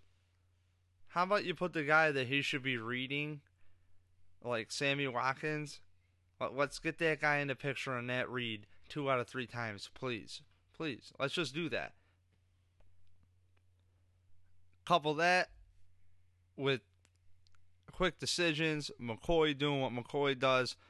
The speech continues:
hopefully running away from J J Watt. We could go on about how great J J Watt is, but turn on E S P N,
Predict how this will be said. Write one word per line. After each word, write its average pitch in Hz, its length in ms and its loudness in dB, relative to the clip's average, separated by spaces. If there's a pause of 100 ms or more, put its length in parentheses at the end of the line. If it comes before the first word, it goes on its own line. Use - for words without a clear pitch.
(180)
hopefully 160 400 2
running 143 280 2
away 120 320 4
from 123 240 -4
J 117 220 0
J 113 180 -2
Watt. 104 400 0 (320)
We 139 100 -2
could 165 160 -2
go 156 180 4
on 143 280 4
about 117 220 2
how 123 180 4
great 127 340 2
J 117 220 -2
J 117 180 -2
Watt 107 300 2
is, 107 220 -4
but 120 160 -8
turn 175 240 -4
on 147 200 0
E 135 100 -2
S 120 160 -4
P 110 160 -12
N, 104 240 -6